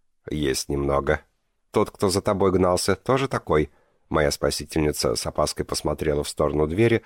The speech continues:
словно ожидая, что её сейчас же сорвут с петель. «Нет, простые разбойники.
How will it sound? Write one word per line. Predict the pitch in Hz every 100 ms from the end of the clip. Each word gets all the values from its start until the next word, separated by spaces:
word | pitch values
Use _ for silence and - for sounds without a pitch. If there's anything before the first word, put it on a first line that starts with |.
| - -
словно | - 107 95 90
ожидая, | 82 80 98
что | - 82
её | 80
сейчас | 87 87 - 80 80
же | 80
сорвут | - 76 73 78
с | -
петель. | 76 - 62 - _ _ _ _ _ _ _ 60
«Нет, | 87 69 -
простые | 104 107 - 90
разбойники. | 80 69 73 65 60 - 58